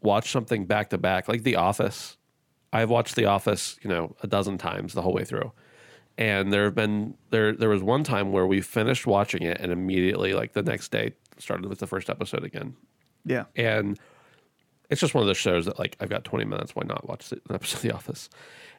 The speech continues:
Speaker 1: And there are times where, like, I'll get to a, an episode, I'm like, "I totally forgot about this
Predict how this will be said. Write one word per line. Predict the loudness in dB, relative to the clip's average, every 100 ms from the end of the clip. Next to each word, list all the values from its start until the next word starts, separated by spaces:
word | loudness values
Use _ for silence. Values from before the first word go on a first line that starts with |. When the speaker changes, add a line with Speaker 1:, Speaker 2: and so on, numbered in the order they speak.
| -2
Speaker 1:
And | 2 4 2 -2 2
there | 4
are | 4
times | 2 0 4
where, | 4
like, | 4 0 -4
I'll | -4
get | 0 -2 2
to | 4 6
a, | 4
an | 2 0
episode, | 0 0 0
I'm | 0
like, | -2 -6 -4
"I | -4
totally | -4 -6 -2 0
forgot | -2 -2 0 2
about | 2 2
this | 0 -4